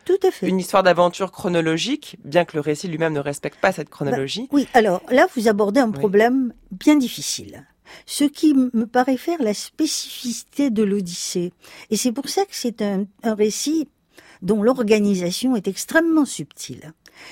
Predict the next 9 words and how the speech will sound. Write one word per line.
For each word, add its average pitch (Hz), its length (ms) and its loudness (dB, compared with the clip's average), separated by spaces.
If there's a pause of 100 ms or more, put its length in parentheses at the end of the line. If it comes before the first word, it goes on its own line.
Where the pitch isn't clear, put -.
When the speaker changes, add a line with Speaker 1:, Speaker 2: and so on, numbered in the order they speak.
(100)
Speaker 1:
c'est - 280 0
que 233 360 0 (140)
les 180 160 -2
mêmes 277 360 2
faits - 340 -8 (680)
peuvent 254 280 6
être 339 280 0
racontés 208 640 0 (100)
à 180 80 -4